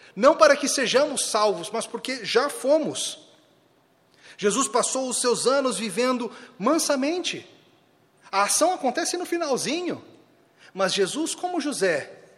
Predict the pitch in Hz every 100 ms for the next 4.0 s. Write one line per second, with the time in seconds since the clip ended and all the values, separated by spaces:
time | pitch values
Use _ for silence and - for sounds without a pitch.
0 | _ _ _ _ _ 185 180 170 147 156
1 | 233 262 262 220 180 175 175 170 - 160
2 | 151 156 170 180 170 123 117 - _ 180
3 | - 160 147 147 - 131 127 127 - 123